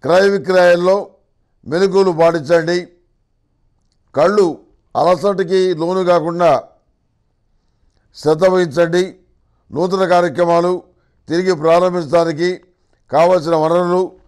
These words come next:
సమకూర్చుకుంటారు. ఈ రాశివారు ఈ సం-, ఈ సంవత్సరం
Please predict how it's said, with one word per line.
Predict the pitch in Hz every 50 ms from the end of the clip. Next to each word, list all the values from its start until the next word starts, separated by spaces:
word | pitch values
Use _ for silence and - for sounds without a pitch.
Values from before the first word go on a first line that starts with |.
| _ _ _ _ _ -
సమకూర్చుకుంటారు. | 135 165 180 185 175 185 165 127 147 170 170 147 165 160 160 170 175 170 - _ _ _ _ _ _ _ _ _ _ _ _ _ _ _ _ _ _ _ _ -
ఈ | - 151 165
రాశివారు | 165 170 175 185 165 160 185 190 190 190 180
ఈ | 170 156
సం-, | 123 165 170 170 170 165
ఈ | 160 156 165 151
సంవత్సరం | 143 165 170 180 147 123 180 185 190 190 190